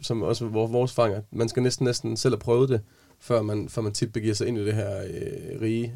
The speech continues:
Øhm, jeg kunne godt tænke mig, jeg kan ikke lade være med at spørge, hvad er det, der er kommet mest bag på dig, i forhold til al din erfaring og din dealing med, med sorg og sådan nogle ting? Er der en ting, der er, der alligevel har overrasket dig?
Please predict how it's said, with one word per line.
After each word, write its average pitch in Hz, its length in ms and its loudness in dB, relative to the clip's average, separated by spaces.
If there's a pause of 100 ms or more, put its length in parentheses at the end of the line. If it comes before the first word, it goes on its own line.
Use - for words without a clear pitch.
(100)
Øhm, 104 480 -2 (720)
jeg 113 80 0
kunne 104 100 -6
godt 135 160 4
tænke 151 200 4
mig, 127 80 4 (160)
jeg - 60 -10
kan - 60 -2
ikke 131 140 6
lade 147 100 6
være 131 80 8
med 110 60 2
at 104 40 -2
spørge, 101 280 -2 (920)
hvad 120 140 4
er 120 40 4
det, 139 80 6
der 143 60 6
er 135 40 6
kommet 117 260 2
mest 131 320 2
bag 117 180 4
på 107 140 -4
dig, 104 100 -8 (240)
i - 80 -6
forhold 110 320 2
til 110 140 0
al 110 120 4
din 107 260 -4
erfaring 110 520 -4
og 101 140 -4
din 107 260 -4 (140)
dealing 110 220 0
med, 104 200 2
med 110 120 -2
sorg 113 380 2
og 104 60 -6
sådan - 80 -6
nogle 107 100 -2
ting? - 200 -6
Er 113 60 -2
der 123 80 0
en 120 100 -2
ting, 139 220 2
der 117 100 -2
er, 117 280 -2 (140)
der 113 60 0
alligevel 123 380 0
har 113 100 0
overrasket 123 420 -2
dig? 117 60 -12